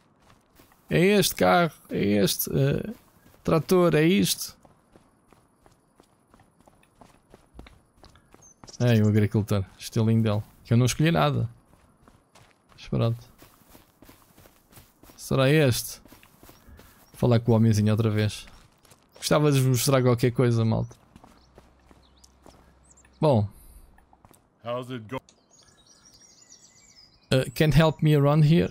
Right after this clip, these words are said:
Speaker 1: Ok, é isto.
Speaker 2: A couple of people in town can help you, kiddo. We have experts on agriculture, animal husband-, sure, kiddo.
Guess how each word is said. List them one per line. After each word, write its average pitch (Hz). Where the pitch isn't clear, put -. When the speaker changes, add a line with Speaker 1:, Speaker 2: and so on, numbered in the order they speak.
Speaker 1:
Ok, 131
é 131
isto. -
Speaker 2:
A 123
couple 247
of 143
people 143
in 101
town 135
can 120
help 117
you, 98
kiddo. 113
We 208
have 226
experts 185
on 95
agriculture, 151
animal 143
husband-, 170
sure, 208
kiddo. 156